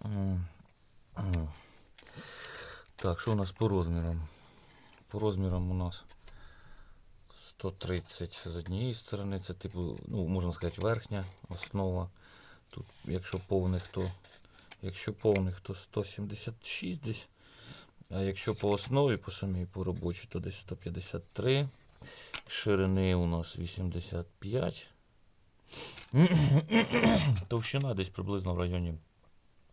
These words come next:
тринадцяти міліметрів. Ну, тут товщина, тут таке, така справа. Ось такий камінець, він на досточці.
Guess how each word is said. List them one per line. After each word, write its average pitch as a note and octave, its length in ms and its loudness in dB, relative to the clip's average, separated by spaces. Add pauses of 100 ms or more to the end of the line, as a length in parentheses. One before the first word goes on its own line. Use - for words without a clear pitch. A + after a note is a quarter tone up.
(1160)
тринадцяти F#2 720 -2 (1500)
міліметрів. C#2 640 -10 (560)
Ну, G#2 160 -2
тут - 200 -10
товщина, - 440 -2
тут - 160 -10
таке, - 300 -6 (180)
така - 240 -8
справа. - 420 -4 (720)
Ось G#2+ 140 -6
такий A#2 240 -2
камінець, A#2 440 -2
він G2 140 2
на G2 100 2
досточці. - 540 -6